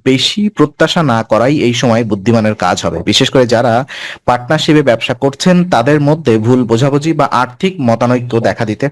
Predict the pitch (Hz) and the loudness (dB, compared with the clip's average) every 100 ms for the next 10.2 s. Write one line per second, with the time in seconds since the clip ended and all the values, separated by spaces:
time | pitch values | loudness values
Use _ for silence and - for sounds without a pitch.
0 | - 95 87 78 104 101 123 127 120 127 | -2 -2 -4 -2 -2 2 4 4 4 2
1 | 113 117 110 120 - - - 113 123 139 | 0 -2 -4 -6 -12 -8 -2 0 2 2
2 | 147 151 120 117 117 113 107 113 95 90 | 2 2 0 0 0 0 0 0 0 -2
3 | 87 - 87 98 98 107 139 139 123 131 | -2 -6 -8 -4 0 0 0 -2 0 2
4 | 151 120 143 - - - 139 131 - 160 | 2 0 -2 -6 -16 -10 -4 -4 0 -2
5 | 151 160 156 175 165 120 123 123 - 117 | 0 -2 2 4 4 4 4 4 2 -2
6 | 120 165 156 - 113 113 135 135 123 110 | -2 -4 -4 -4 -4 -2 -2 0 0 0
7 | 101 95 95 85 92 180 147 120 - 143 | -2 -2 -2 -4 -4 -2 2 2 2 0
8 | 151 160 - 139 - 147 147 131 117 117 | 0 -2 0 0 2 0 2 0 2 0
9 | 117 143 123 110 110 104 101 110 127 113 | 0 0 0 0 0 0 -2 -2 -4 -4
10 | 90 | -4